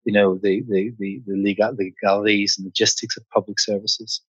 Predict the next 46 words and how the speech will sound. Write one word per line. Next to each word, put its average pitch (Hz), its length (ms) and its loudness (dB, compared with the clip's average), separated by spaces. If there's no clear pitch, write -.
And 131 80 6
I 139 60 4
think 185 200 2
it's - 100 0
a - 40 -2
challenge 120 640 2
because - 520 2
in 123 120 4
Northern 143 260 4
Ireland, 120 220 2
we 113 160 4
have 117 420 2
more 131 400 4
demand 131 560 2
for - 140 -8
tech - 340 0
services 107 840 2
than 104 140 4
we 98 80 -2
have 101 240 0
people. 117 400 -2
That's 113 200 2
our 104 100 4
challenge. 104 600 -4
We 120 140 6
are 110 560 4
I - 20 -4
think, 165 160 6
sometimes 143 440 2
blessed 113 360 4
and, 110 200 -2
and 107 200 -4
hindered 113 380 0
by 113 80 4
the 101 100 0
fact 101 300 0
that 98 160 -8
foreign 104 320 2
direct 101 320 0
investments 104 580 0
are 101 120 2
well 98 200 4
attracted 98 440 -2
to - 100 -8
Northern 107 260 -4
Ireland, 104 360 -4